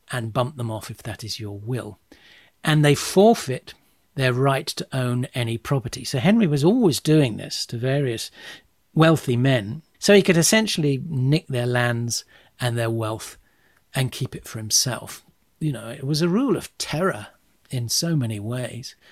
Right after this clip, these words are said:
As we shall see, Cromwell himself ended up being accused of a conspiracy against the king, and Henry saw him as a useful scapegoat for the unpopularity of the Protestant reforms. He was the villain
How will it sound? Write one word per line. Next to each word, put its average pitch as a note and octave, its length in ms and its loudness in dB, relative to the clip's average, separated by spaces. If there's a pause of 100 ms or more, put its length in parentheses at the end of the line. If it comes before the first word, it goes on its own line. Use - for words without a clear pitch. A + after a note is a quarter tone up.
(880)
As E3+ 240 2
we C3 140 4
shall B2 200 0
see, E3+ 220 6
Cromwell D3 520 6
himself B2 680 2
ended B2 320 -2
up B2 220 -6
being B2 200 -2
accused A#2 560 -6
of G#2+ 80 -6
a G#2+ 60 -12
conspiracy A#2 720 -2
against A2 400 -6
the A#2+ 80 -12
king, B2+ 360 -4 (680)
and F3+ 140 2
Henry G#3 420 6
saw F#3 360 6
him D#3 280 6
as D3 140 2
a C#3+ 80 4
useful C3+ 500 0
scapegoat - 1040 -4 (100)
for - 120 -12
the C3 160 -6
unpopularity B2+ 1160 -4 (340)
of A2 120 -4
the A#2 80 -6
Protestant A2+ 640 -6
reforms. A2+ 640 -6 (520)
He F3+ 260 6
was E3+ 240 6
the D3+ 100 2
villain A#2+ 460 -2